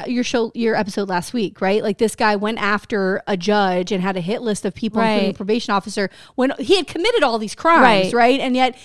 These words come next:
Speaker 1: he wants to blame everybody else who's trying to hold him accountable.
Speaker 2: Oh, that's a shame.
Speaker 1: And he blamed these articles for not being, uh,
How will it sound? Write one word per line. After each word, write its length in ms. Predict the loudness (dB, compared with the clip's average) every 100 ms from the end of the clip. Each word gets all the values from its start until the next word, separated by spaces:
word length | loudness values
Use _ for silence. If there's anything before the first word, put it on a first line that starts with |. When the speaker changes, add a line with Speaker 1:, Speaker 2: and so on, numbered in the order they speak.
| -4
Speaker 1:
he 160 | 0
wants 300 | 0 0 -2
to 80 | -8
blame 260 | -6 -4 -2
everybody 380 | 0 0 2 2
else 140 | 2
who's 80 | 0
trying 160 | 2 2
to 80 |
hold 180 | 4 4
him 80 | 2
accountable. 540 | 2 4 6 6 6 4
Speaker 2:
Oh, 20 |
that's 160 | 2 -4
a 60 |
shame. 280 | -6 -2 2
Speaker 1:
And 100 | 4
he 160 | 6 4
blamed 340 | 2 2 2
these 140 | 0
articles 540 | 2 2 0 0 -2 0
for 100 | 0
not 300 | 2 0 0
being, 580 | 0 2 2 2 0 -2
uh, 720 | -2 0 0 0 0 -2